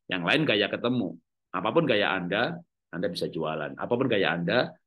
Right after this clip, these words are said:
Anda bisa sukses. Dan tidak ada yang pakem mana yang terbaik. Terbaik itu yang Anda bisa lakukan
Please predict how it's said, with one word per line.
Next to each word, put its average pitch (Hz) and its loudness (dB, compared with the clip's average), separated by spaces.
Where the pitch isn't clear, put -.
Anda 95 -4
bisa 92 -4
sukses. 85 -4
Dan 87 -6
tidak 85 2
ada 123 2
yang 87 -2
pakem 123 0
mana 90 2
yang 85 4
terbaik. 85 0
Terbaik 87 2
itu 123 8
yang 85 4
Anda 92 2
bisa 85 -2
lakukan 82 0